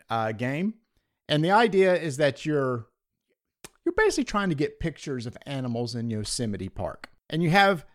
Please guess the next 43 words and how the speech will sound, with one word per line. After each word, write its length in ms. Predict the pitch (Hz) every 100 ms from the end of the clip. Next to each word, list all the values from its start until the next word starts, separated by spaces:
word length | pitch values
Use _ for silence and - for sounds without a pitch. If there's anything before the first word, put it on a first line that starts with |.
| _
a 540 | 151 156 151 147 143 - _
tableau 760 | - 190 190 190 165 151 170 185 - _ _ _
of 140 | 143 -
tiles 580 | 170 151 135 175 - 139 160 - -
that 140 | 131 127
are 140 | 120
put 220 | - -
out 160 | 143 151
on 140 | 143
the 60 | 127
table. 360 | - 147 170 196
They're 200 | 143 131
just 260 | 127 123 -
randomly 440 | 123 147 147 143
dealt 260 | 120 135 139
onto 180 | 135 143
the 80 | 123
table. 340 | 143 151 175
And 120 | 175
you've 180 | 127 113
got 260 | 117 110 - - -
a 80 | -
bear, 320 | - 131 139
a 40 |
rattlesnake, 580 | 117 110 117 123 135 131
a 60 | 110
cougar, 480 | - 143 143 151 131
a 40 |
black 360 | 104 139 139 -
bear, 320 | 139 143 147
a 100 | 107
sheep, 340 | - 185 175 131
and 120 | 120
a 40 |
red 260 | 110 160 151
fox 300 | 175 151 -
tile. 460 | 156 143 185 214 - -
Each 220 | 233 -
of 100 | 208
you 100 | 196
have 240 | 165 170 143
one 360 | 156 247 247
meeple. 400 | 135 113 - 120